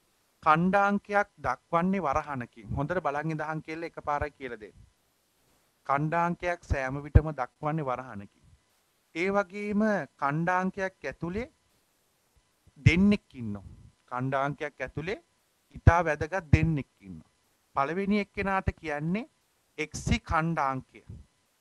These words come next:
එක්ස්ගේ කණ්ඩාංකය. නැත්තම් එක්සි අගය. දෙවනි එක්කෙනා අනිවාර්යයෙන්ම පුතේ Y හි ඛණ්ඩාංකය. මේව අපි දැනගෙන ඉන්න ඕන.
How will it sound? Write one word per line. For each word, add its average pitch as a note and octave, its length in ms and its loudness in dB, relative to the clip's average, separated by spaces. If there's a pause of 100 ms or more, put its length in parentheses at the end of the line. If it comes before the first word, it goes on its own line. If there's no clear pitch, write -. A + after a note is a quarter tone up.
(100)
එක්ස්ගේ G3+ 460 -8
කණ්ඩාංකය. A2+ 680 -6
නැත්තම් F3 440 -4
එක්සි F3+ 400 -4
අගය. C#3 300 -2 (1200)
දෙවනි F#3+ 400 4
එක්කෙනා G#3 420 0
අනිවාර්යයෙන්ම E3+ 680 -2
පුතේ F#3+ 300 -4 (240)
Y F#3 140 -2
හි G#3+ 140 -6
ඛණ්ඩාංකය. C3+ 680 -8 (1500)
මේව C#3 140 -2
අපි C#3 140 -6
දැනගෙන B2+ 340 -6
ඉන්න G#2 200 -6
ඕන. F2+ 180 -12